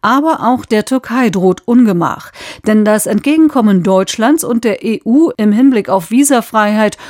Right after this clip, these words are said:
und Beschleunigung der E-U-Beitragsverhandlungen trotz des desaströsen türkischen Umgangs mit der Pressefreiheit könnte ebenfalls noch einmal auf den Prüfstand gestellt werden.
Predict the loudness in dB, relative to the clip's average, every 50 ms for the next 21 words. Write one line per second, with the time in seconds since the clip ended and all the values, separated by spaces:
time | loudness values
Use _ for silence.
0 | -20 -10 -4 -2 -2 0 0 -4 -2 -2 0 0 2 2 2 2 2 0 2 2
1 | 2 0 -2 -2 -2 -4 -4 -4 -4 -4 -4 -2 -2 -2 -4 -4 -6 -4 -4 -4
2 | -4 -4 -6 -6 -4 -2 -2 0 0 0 2 2 4 4 4 2 0 _ _ _
3 | _ -16 -4 -4 -4 -4 -4 -6 -2 -2 -2 -2 -2 -4 -4 -2 -2 -4 -4 -6
4 | -6 -4 -2 -2 0 2 0 0 0 0 -2 -2 -2 -4 -4 -4 -4 -4 0 2
5 | 2 2 2 2 -2 -2 -4 -6 -6 -4 -4 -6 -4 -4 -6 -4 -4 -6 -6 -4
6 | -4 -2 0 0 -2 -2 -4 -6 -20 -20 -20 -20 -20 -20 _ _ 0 2 2 2
7 | 0 -2 -6 _ -4 -2 0 2 4 4 2 2 0 -2 -2 -2 -4 -4 -4 -4
8 | -4 -4 -2 0 0 0 -2 -2 -4 -4 -6 -6 -6 -2 0 0 0 -2 -2 -2
9 | -2 -2 -2 -4 -6 -4 -4 -4 -4 -6 -8 -10 -10 -6 -4 -4 -4 -4 -6 -6
10 | -6 -6 -6 -8 -10 -12 -14